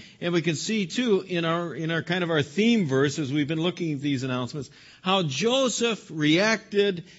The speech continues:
and in reacting, how he entered into the goodness of God. Remember, that's kind of our theme verse out of Second Peter three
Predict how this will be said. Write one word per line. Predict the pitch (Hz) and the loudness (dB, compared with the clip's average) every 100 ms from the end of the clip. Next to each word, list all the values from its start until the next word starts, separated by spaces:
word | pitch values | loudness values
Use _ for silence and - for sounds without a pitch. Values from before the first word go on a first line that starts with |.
| - - | -20 -2
and | 160 151 156 - | 0 0 -2 -6
in | 165 156 | -2 0
reacting, | 151 165 214 214 175 151 | 2 2 2 0 -2 -2
how | 156 151 | 0 2
he | 151 | 2
entered | 175 175 165 | 2 0 -2
into | 165 160 | -2 -2
the | 135 120 | -2 0
goodness | 170 175 120 104 107 - - - - _ - | 0 0 0 -2 -4 -6 -10 -12 -16 _ -10
of | 120 110 | -6 0
God. | 127 107 95 | 0 0 -2
Remember, | 120 143 139 | -2 -2 0
that's | 139 147 | 0 -2
kind | 151 156 | -2 -4
of | 135 | 0
our | 127 | 0
theme | 117 156 156 139 | 0 -2 -2 0
verse | 156 135 | 0 0
out | 147 123 | -2 -2
of | 120 | -2
Second | - - 151 147 120 | -4 -4 -4 -2 -4
Peter | 156 151 131 | -2 0 -2
three | - 160 139 101 | -2 -2 -2 -2